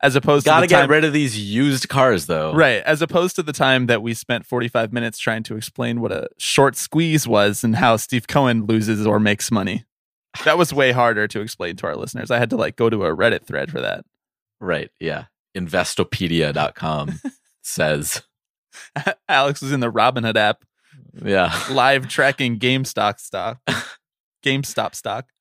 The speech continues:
Speaker 2: I'm, I've lost the thread at this point, but,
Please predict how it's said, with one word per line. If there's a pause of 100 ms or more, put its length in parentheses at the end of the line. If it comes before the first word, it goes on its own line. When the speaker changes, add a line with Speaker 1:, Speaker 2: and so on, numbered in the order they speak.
(1160)
Speaker 2:
I'm,
I've
lost
the
thread
at
this
point,
but,